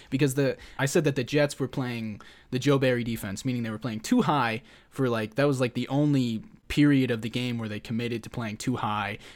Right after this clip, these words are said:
and their corners were off the ball. And it's funny because a-, against every other team in the N F L, especially the dynamic ones, that's how defenses are playing them. Like, if you watch the Bucks or the, uh,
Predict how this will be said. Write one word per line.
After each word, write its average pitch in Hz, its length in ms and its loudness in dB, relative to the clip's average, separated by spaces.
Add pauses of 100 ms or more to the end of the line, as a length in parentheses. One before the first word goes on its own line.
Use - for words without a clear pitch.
and 113 120 -4
their 107 60 -4
corners 135 400 2
were 135 120 2
off 123 200 0
the - 80 -4
ball. 107 400 -2 (220)
And 147 100 2
it's 147 100 0
funny 233 280 2
because 139 420 0
a-, 135 140 -4 (120)
against 160 480 2
every 262 300 2
other 147 380 2 (400)
team 165 300 0
in 135 80 2
the 123 100 -2
N 113 120 -6
F - 100 -12
L, 110 140 -6
especially 180 360 -2
the 180 120 4
dynamic 117 560 -2
ones, - 260 -12
that's 160 240 2
how 214 140 6
defenses 135 580 -2
are 110 80 -8
playing 117 380 -6
them. - 160 -14 (260)
Like, 131 180 0
if 143 120 2
you 208 100 4
watch 165 340 4
the 135 120 0
Bucks 123 480 -2
or 127 160 -2
the, 113 160 -2
uh, 101 220 -6